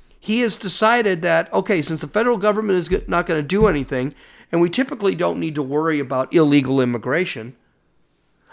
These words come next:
um, we'll just make it illegal to be an illegal alien in Texas and then deport people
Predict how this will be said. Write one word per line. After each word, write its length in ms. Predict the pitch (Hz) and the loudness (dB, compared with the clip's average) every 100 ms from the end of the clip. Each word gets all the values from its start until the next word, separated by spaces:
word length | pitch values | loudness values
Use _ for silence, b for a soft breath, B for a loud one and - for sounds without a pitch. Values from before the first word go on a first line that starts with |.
| B - | B -2
um, 400 | 180 175 175 175 - | 4 6 4 0 4
we'll 220 | 175 220 | 8 8
just 220 | 226 202 | 6 0
make 240 | 196 190 | 0 4
it 220 | 190 185 - _ _ | 4 2 -4 _ _
illegal 500 | 190 180 185 190 185 | 6 8 6 4 2
to 120 | 165 | 2
be 260 | 165 165 175 | 0 2 2
an 100 | 156 | 2
illegal 560 | 147 160 185 190 143 156 | 2 2 2 2 2 4
alien 560 | 208 247 143 139 185 - _ _ _ _ _ _ | 4 2 2 0 -2 -10 _ _ _ _ _ _
in 240 | - 196 220 | 4 6 4
Texas 520 | 208 269 - 156 170 | 0 0 0 -2 -2
and 200 | - 190 | -2 0
then 140 | 196 208 | 2 2
deport 360 | 214 277 349 | 0 2 0
people 420 | - 170 135 107 | 0 -4 -4 -8